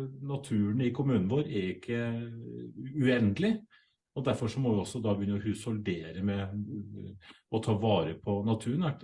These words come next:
naturen etter hvert blir naturnøytral. Og når vi har oppnådd det,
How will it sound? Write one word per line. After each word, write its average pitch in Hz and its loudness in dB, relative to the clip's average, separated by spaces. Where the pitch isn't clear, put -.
naturen 147 2
etter 156 2
hvert 110 -2
blir 117 0
naturnøytral. 104 0
Og 143 0
når 143 4
vi 143 2
har 143 6
oppnådd 135 -2
det, 165 0